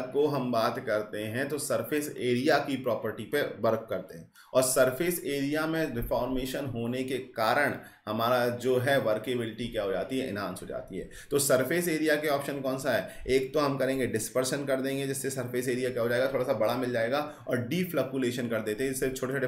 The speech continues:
particle में convert होने के कारण surface area बड़ा मिल जाएगा, और surface area ज़्यादा मिलेगा तो उस condition में क्या हो जाता है हमारा? उस condition में हम बच जाते हैं, तो हमारा सुपर प्लास्टिसाइजर काम करने लगता है, workability बढ़ जाती है।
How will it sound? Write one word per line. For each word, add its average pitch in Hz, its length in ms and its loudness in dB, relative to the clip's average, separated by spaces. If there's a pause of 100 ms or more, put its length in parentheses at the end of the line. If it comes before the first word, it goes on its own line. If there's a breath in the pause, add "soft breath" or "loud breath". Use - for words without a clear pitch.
particle 110 420 0
में 113 160 -4
convert 107 240 -4
होने 101 140 -6
के 98 80 -6
कारण 110 160 -2
surface 117 380 -4
area 104 240 -2
बड़ा 92 200 -2
मिल 87 160 -8
जाएगा, 65 320 -8 (280 loud breath)
और 120 80 0
surface 143 380 2
area 135 260 4
ज़्यादा 120 300 2
मिलेगा 127 320 2
तो 127 120 0
उस 110 100 -6
condition 113 400 -4
में 117 120 -4
क्या 110 100 -2
हो 98 120 0
जाता 95 280 -2
है 107 80 -4
हमारा? 98 640 0
उस 135 140 0
condition 101 400 -4
में 110 100 -4
हम 131 200 -2
बच 104 220 0
जाते 98 260 -4
हैं, 135 200 2
तो 135 60 2
हमारा 117 300 2 (100)
सुपर 113 280 -4
प्लास्टिसाइजर 101 520 -2
काम 98 300 -6
करने 95 220 -6
लगता 95 240 -4
है, 127 60 2
workability 101 880 -2
बढ़ 107 160 2
जाती 78 300 -6
है। - 120 -14